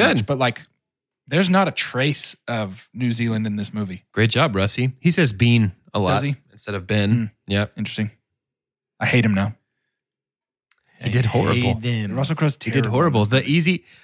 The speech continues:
Speaker 1: the words to watch out for if you see somebody doing an American accent is Ben, like B E E N,
Speaker 2: Mm-hmm.
Speaker 1: bean. They say bean. And anything. The U S, we're the only people that say the Y.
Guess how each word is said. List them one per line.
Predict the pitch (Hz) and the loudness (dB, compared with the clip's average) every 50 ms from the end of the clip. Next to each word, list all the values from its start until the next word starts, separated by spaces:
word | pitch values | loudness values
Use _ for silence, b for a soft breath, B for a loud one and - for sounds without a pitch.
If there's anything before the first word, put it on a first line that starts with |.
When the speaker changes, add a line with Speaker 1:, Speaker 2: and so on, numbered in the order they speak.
| b b b | b b b
Speaker 1:
the | 131 131 | 0 2
words | 123 127 139 170 - | 4 4 2 2 0
to | - 180 | 0 0
watch | 160 139 127 - | 2 2 2 2
out | 131 123 135 156 | 0 0 0 -2
for | - - 82 62 | -6 -6 -6 -6
if | 69 - - - | -6 -6 -6 -6
you | 92 | -4
see | - - 117 | 0 0 0
somebody | 101 - 110 98 95 101 95 95 | 0 0 0 0 2 2 0 0
doing | 87 95 95 95 95 | 0 0 0 2 2
an | 92 | 2
American | 90 90 90 90 87 - 87 | 2 2 2 0 0 -2 -2
accent | 85 82 90 - - - 78 67 - - - | -2 -2 -2 -4 -4 -6 -6 -8 -8 -8 -4
is | 82 82 85 - 98 | -4 -4 -2 -4 -8
Ben, | 95 98 101 - 98 101 113 127 143 160 185 180 - _ _ _ _ _ _ _ - | -12 -12 -10 -6 -2 0 2 2 2 2 0 -2 -6 _ _ _ _ _ _ _ -14
like | - 98 95 | -12 -8 -4
B | 104 117 127 - | -2 -2 -2 -2
E | 117 131 131 127 120 | -4 -2 0 0 2
E | 117 | 2
N, | 123 135 175 | 0 0 -2
Speaker 2:
Mm-hmm. | 170 _ _ _ _ _ - | -6 _ _ _ _ _ -2
Speaker 1:
bean. | 110 113 123 143 180 196 - _ - | 0 2 2 2 2 0 -4 _ -6
They | 95 95 | -6 -4
say | - 92 | -4 -6
bean. | 87 85 98 120 170 208 220 - _ _ _ _ _ _ _ _ | -6 -4 -4 -4 -4 -4 -8 -10 _ _ _ _ _ _ _ _
And | - 92 90 - _ - | -6 -6 -6 -6 _ -4
anything. | 123 147 151 135 117 - - 95 82 90 107 131 135 - _ _ _ _ _ _ - | -2 0 2 2 0 0 -2 -4 -2 -2 -2 -2 -4 -6 _ _ _ _ _ _ -10
The | - 87 | -6 -2
U | 104 131 135 | 0 2 4
S, | 127 131 131 - - - | 4 2 2 0 -2 -4
we're | - 98 107 | -2 0 2
the | 107 | 2
only | 107 139 151 | 4 2 2
people | 123 156 151 131 | 2 2 0 0
that | 127 113 | 0 -2
say | - - 135 135 131 135 139 - _ | 0 0 2 2 2 0 -2 -4 _
the | - 107 104 | -4 -2 0
Y. | 95 92 113 143 147 117 - - 104 | 2 2 2 0 0 -2 -4 -6 -10